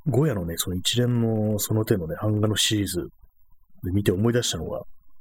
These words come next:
あれなんですよね。まあ、順序は逆ですけども、あの、まあ、先-、ちょっと前に亡くなったあの、三浦健太郎という漫画家、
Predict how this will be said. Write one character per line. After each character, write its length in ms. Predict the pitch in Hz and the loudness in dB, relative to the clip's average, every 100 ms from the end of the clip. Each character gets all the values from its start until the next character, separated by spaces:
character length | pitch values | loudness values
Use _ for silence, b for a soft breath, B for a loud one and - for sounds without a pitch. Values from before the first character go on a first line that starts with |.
| - - B B B | -20 -20 B B B
あ 100 | - | 0
れ 60 | 113 | 2
な 80 | 113 | 2
ん 40 | |
で 40 | - | 0
す 100 | - | -4
よ 60 | |
ね。 80 | - | -4
ま 120 | - - | -4 -4
あ、 60 | - 139 | -6 0
順 160 | 120 151 | 2 2
序 80 | |
は 40 | 87 101 | 2 2
逆 80 | 110 | 4
で 120 | 107 | 2
す 100 | - | 0
け 80 | - | -2
ど 80 | 85 | -2
も、 220 | 85 76 - | -4 -4 -2
あ 40 | 104 | 0
の、 80 | |
ま 220 | 107 101 95 | 2 2 0
あ、 40 | |
先-、 240 | - 120 120 - - - - _ - - - | 2 0 0 -10 -16 -20 -20 _ -14 -14 0
ち 80 | 127 | 2
ょ 20 | |
っ 20 | |
と 80 | 110 | 4
前 200 | 110 113 | 2 2
に 80 | 87 | 0
亡 160 | 98 | 0
く 80 | 120 | 2
な 80 | 113 | 2
っ 20 | - | 2
た 100 | 110 | 0
あ 40 | |
の、 200 | 110 110 - - - 135 | 2 -2 -6 -20 -8 0
三 140 | 107 | 2
浦 140 | 120 | 2
健 120 | 117 113 | 2 2
太 140 | 110 | 2
郎 100 | 104 | 2
と 80 | 107 | 2
い 40 | |
う 20 | |
漫 140 | 98 101 | 2 0
画 100 | 95 | 0
家、 180 | 95 | -2